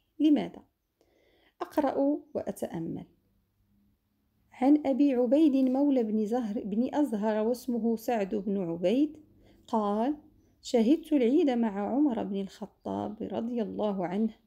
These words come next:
فقال: 'هذان يومان نهى رسول الله صلى الله عليه وسلم عن صيامهما، يوم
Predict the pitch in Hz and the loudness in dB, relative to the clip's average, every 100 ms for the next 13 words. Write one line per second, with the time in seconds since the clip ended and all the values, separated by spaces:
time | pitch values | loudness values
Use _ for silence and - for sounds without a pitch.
0 | _ _ 196 - 185 180 - _ _ _ | _ _ -8 -6 -10 -10 -16 _ _ _
1 | - 202 320 320 294 370 339 262 247 226 | -4 4 4 4 4 4 4 2 0 0
2 | 226 233 220 214 247 226 226 202 285 285 | 0 0 -2 -2 -4 -4 -4 -6 -6 -4
3 | 240 220 247 233 226 220 202 196 190 226 | -6 -4 -4 -4 -4 -6 -8 -10 -6 -4
4 | 226 196 190 202 202 190 196 214 208 220 | -2 -4 -4 -4 -4 -6 -4 -2 0 0
5 | 262 220 196 - 185 180 175 226 185 170 | 0 -2 -6 -4 -4 -2 2 2 2 -4
6 | 180 - - - - - - 220 320 285 | -8 -16 -20 -20 -20 -20 -2 4 4 4
7 | 233 226 | 4 2